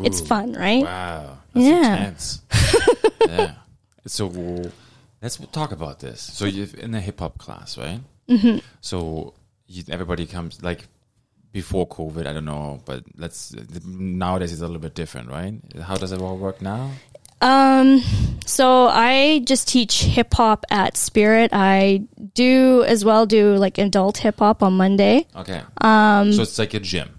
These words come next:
Speaker 2: really?
Speaker 1: Yeah. So everything else is on my membership, but the hip hop I do, um, is in the Spirit Dance Studio. I only have, I think, about four or five committed people coming every week, which is still pretty good.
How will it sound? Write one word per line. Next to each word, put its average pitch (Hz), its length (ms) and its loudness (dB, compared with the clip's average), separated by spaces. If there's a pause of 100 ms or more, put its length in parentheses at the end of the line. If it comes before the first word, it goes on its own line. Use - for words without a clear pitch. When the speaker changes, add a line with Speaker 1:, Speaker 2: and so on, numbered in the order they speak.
Speaker 2:
really? 50 340 -14 (300)
Speaker 1:
Yeah. 262 380 2 (180)
So 240 240 2
everything 247 380 4
else 226 360 2
is 208 240 2
on 214 180 4
my 208 120 4
membership, 196 720 0 (480)
but 202 360 4
the 214 100 4
hip - 300 0
hop 202 340 2
I 196 180 2
do, 190 800 4
um, 180 640 0 (140)
is 214 240 4 (100)
in 202 400 4
the 202 80 2
Spirit 196 680 0 (260)
Dance 196 280 2
Studio. 196 600 2 (640)
I 214 220 4
only 240 240 6
have, 208 720 4
I 208 80 2
think, 214 260 -2
about 202 260 2
four 247 480 4
or 240 60 4
five 220 460 2
committed 202 380 2
people 214 340 2
coming 208 420 0
every 202 180 4
week, 214 260 2
which 262 140 2
is 262 80 0
still 277 220 2
pretty 262 220 0
good. 202 220 4